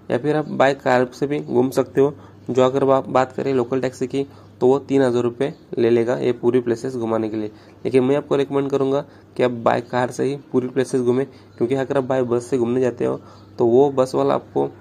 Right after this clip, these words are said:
काफ़ी limited time देगा आपको वो place explore करने, और आपको आपके मन के हिसाब से घूमने नहीं मिलेगा, क्योंकि उनका short time रहता है, तो उनके हिसाब से आपको घूमना पड़ेगा और उनके हिसाब से आपको वापस आना पड़ेगा। लेकिन अगर आप cab करते हो, taxi करते हो,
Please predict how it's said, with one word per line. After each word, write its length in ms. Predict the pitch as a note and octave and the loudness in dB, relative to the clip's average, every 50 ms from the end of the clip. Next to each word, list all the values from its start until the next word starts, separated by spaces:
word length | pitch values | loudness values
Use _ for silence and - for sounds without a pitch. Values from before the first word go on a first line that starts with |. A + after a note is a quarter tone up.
| - - - - - | -20 -20 -20 -10 -6
काफ़ी 220 | B2+ B2+ - D#3+ | -4 -2 0 0
limited 440 | D3+ C#3+ C#3 C3+ C#3 C3 D3 C#3+ C#3+ | 2 2 2 2 2 0 0 -2 0
time 280 | - B2+ B2+ B2+ C3 A#2+ | 0 0 0 2 2 2
देगा 300 | A#2+ A#2 A#2+ B2+ C#3 C#3+ - - _ - - - - - | 2 2 2 2 0 -4 -8 -16 _ -20 -20 -16 -8 -6
आपको 220 | - B2 - C3 B2 | -6 -2 0 2 4
वो 140 | B2 B2 A#2+ | 4 2 2
place 300 | A#2+ B2 B2 C3+ B2+ - | 2 0 0 0 0 -4
explore 340 | - B2 B2 - B2+ B2 B2 | -6 -8 -6 -2 -2 -2 0
करने, 320 | B2 A#2+ A#2 C3 C3+ C#3+ - - - - - - - - | 0 -2 -2 -2 -4 -6 -6 -10 -18 -20 -20 -8 -2 0
और 80 | A#2 | 2
आपको 320 | A#2 A#2 A#2 - C3+ C#3 C#3 | 2 0 0 0 0 0 2
आपके 240 | C#3 B2 - C3+ C3+ | 0 0 0 0 0
मन 200 | B2+ B2 B2 B2 | 0 0 0 0
के 100 | B2 C3+ | -2 -2
हिसाब 200 | B2+ - B2 - | -4 -4 -6 -4
से 140 | - C#3 C3 | -2 -2 0
घूमने 320 | A#2 A2+ A2+ A#2 C3 D3 D3+ - | 0 0 0 -2 -2 -4 -6 -8
नहीं 240 | - - A#2 A2+ A2+ | -4 0 0 2 2
मिलेगा, 260 | A2+ A2 A2 G#2+ A2 | 2 2 0 0 0
क्योंकि 360 | A2+ A#2+ A#2 A#2 - C3 C3+ C3+ - - - - - - | -2 -2 -4 -2 0 -2 -2 -2 -4 -10 -20 -18 -8 -4
उनका 180 | A#2+ A#2+ A#2+ C3 | -2 -2 -2 -2
short 240 | B2 - B2 A2+ - - | -2 0 0 0 0 0
time 200 | - B2+ B2+ B2+ B2 | 0 0 2 2 2
रहता 220 | B2 A#2+ A#2+ B2+ | 0 0 0 -2
है, 140 | B2+ C#3 C#3 - - - - - - | -2 -2 -4 -10 -18 -20 -20 -6 -2
तो 100 | B2 A#2+ A#2+ | 2 2 4
उनके 280 | A#2+ A#2+ A#2+ A2+ C3+ | 4 4 2 2 0
हिसाब 220 | C3+ B2 B2+ B2+ A#2 | -2 -2 -2 -4 -4
से 180 | - - C3 | -2 0 0
आपको 260 | B2+ A#2+ B2 - C3+ C3 | 0 0 -2 -2 -2 -2
घूमना 260 | A#2+ A2+ A2+ A#2 A#2+ | -2 -2 -2 -2 -2
पड़ेगा 400 | A#2 A#2+ A#2+ A#2 A#2 A#2+ B2+ C3+ - - - - - - | -2 0 0 0 0 -2 -2 -6 -8 -14 -20 -14 -6 -4
और 100 | A#2+ A2+ | 0 0
उनके 260 | A#2 A#2+ A#2 - C#3 | 2 0 0 0 -2
हिसाब 200 | B2+ - B2+ B2 | -2 0 -2 -4
से 140 | - - B2 | -2 0 -2
आपको 240 | A#2+ A#2 - B2 A#2+ | -2 0 0 2 2
वापस 340 | A#2 A#2 - C3 C#3 - - - A2+ | 2 0 -2 -4 -6 -6 -6 -4 -2
आना 140 | A2 A2 A2+ | 0 0 0
पड़ेगा। 320 | A2 A2+ G#2+ G#2+ G#2+ - - - - - - | 0 0 -2 -2 -4 -6 -10 -16 -20 -20 -12
लेकिन 240 | - - A#2+ C3+ C#3 | -6 -2 0 2 2
अगर 160 | C3+ C#3 C#3 | 2 2 0
आप 120 | C#3+ - - - - - | -2 -4 -8 -14 -6 0
cab 240 | B2+ B2 C3 - - | 0 0 0 0 -2
करते 240 | C3+ B2+ A#2+ - C#3 | -4 -4 0 0 0
हो, 140 | C#3 C#3+ C#3 | 0 0 0
taxi 320 | C#3 A#2+ - - - C3 | -2 -6 -6 -6 -6 -2
करते 240 | B2+ B2+ A#2+ B2 B2+ | -2 -2 -2 0 -2
हो, 140 | C3 C3+ | -2 -2